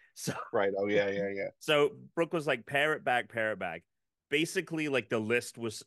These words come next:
Speaker 1: was pared back, but it was still
Speaker 2: And then, and she said, "No, I wanna have a pair of baby showers."
Speaker 1: Uh, and, and then Brooke was like, "Okay, the best way to do this so it doesn't cost an arm and a leg, uh, f-, to get, like, food and catering and all that, was have one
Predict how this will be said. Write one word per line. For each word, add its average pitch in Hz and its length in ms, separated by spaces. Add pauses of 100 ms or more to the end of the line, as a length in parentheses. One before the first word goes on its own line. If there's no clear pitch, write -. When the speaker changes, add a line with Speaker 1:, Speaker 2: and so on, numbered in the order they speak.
(100)
Speaker 1:
was 110 200
pared 147 320
back, 107 240
but 95 120
it 85 40
was 98 120
still 139 420
Speaker 2:
And 123 160
then, 131 180
and 127 220
she 151 160
said, 139 220
"No, 151 180
I 117 60
wanna 123 240
have 147 160
a 123 40
pair 95 220
of 90 80
baby 90 220
showers." - 360 (360)
Speaker 1:
Uh, 120 160 (160)
and, 120 240
and 123 180
then 123 320 (180)
Brooke 131 240
was 120 200
like, 107 280
"Okay, 104 440 (580)
the 110 200 (100)
best 120 260
way 139 140
to 113 80
do 135 240
this 101 240
so 107 140
it 101 80
doesn't 104 280
cost - 320
an 104 120
arm 101 200
and 98 80
a 98 60
leg, 104 480 (600)
uh, 95 120
f-, 90 120 (180)
to 104 100
get, 90 160
like, 71 160
food 151 240
and 110 100
catering 117 400
and 95 80
all 92 100
that, 90 280
was 98 500 (1000)
have 127 300
one 131 600